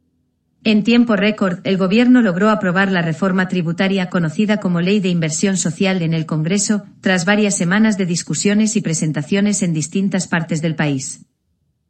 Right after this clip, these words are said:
Recaudará más de quince billones de pesos, de los que las empresas tributarán más de diez billones, y soportará programas sociales que quedaron tras la pandemia. La ley tuvo su aprobación días después de que el gobierno concretara dos importantes movidas en su financiación.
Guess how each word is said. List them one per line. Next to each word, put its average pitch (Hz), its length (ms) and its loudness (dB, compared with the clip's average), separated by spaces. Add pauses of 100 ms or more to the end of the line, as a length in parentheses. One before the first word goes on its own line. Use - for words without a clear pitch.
(180)
Recaudará 202 600 2
más 220 200 4
de 190 100 -2
quince 233 320 2
billones 196 420 0
de 180 120 -2
pesos, 175 540 -2
de 190 120 0
los 180 160 0
que 190 100 0
las 170 160 0
empresas 190 460 -2
tributarán 185 540 0
más 202 200 0
de 170 120 -2
diez 185 220 0
billones, 180 540 -2 (220)
y 226 80 0
soportará 196 560 0
programas 214 460 2
sociales 196 480 -2
que 180 120 -4
quedaron 196 380 0
tras 170 240 -2
la 175 100 -2
pandemia. 156 600 -2 (880)
La 196 200 2
ley 233 360 2
tuvo 254 220 4
su 247 120 2
aprobación 196 560 0
días 202 260 2
después 190 380 0
de 196 100 -2
que 185 100 0
el 170 80 0
gobierno 214 440 2
concretara 180 560 -2
dos 190 200 -2
importantes 175 600 -2
movidas 202 420 0
en 180 80 -2
su 165 140 -4
financiación. 160 880 -4